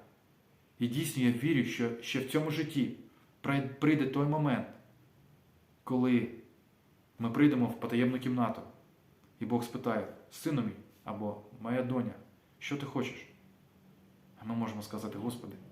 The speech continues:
та нічого. Я просто хочу побути з тобою.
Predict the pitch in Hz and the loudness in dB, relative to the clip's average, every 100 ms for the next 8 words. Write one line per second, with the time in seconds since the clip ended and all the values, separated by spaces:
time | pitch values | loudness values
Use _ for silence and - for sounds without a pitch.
0 | - 147 131 117 107 101 - - - - | -14 -8 -6 -6 -8 -10 -16 -20 -20 -20
1 | - - 123 175 - 127 131 123 117 113 | -20 -6 -4 -2 -4 -4 -2 -2 -4 -6
2 | 127 - - 107 98 | -6 -6 -8 -6 -6